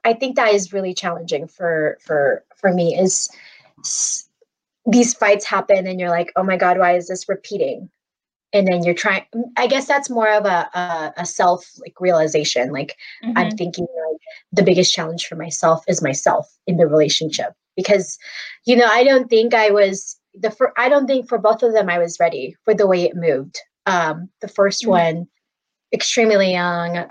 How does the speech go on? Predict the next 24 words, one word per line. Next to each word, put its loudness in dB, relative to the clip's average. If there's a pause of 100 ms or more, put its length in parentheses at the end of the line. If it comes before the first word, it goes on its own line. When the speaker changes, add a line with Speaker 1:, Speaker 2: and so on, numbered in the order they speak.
Speaker 1:
thought -2
we -4
were, 0
like, 0
in 0
love 2
or 0
whatever, 0
just -6
like 0
all 4
Speaker 2:
Right, -2
Speaker 1:
the -4
other 0
Speaker 2:
right. -4
Speaker 1:
high -8
school -4 (140)
couple 0
movies, -2
right, 2
on 2
Speaker 2:
Yeah. 2
Speaker 1:
T -2
V. -2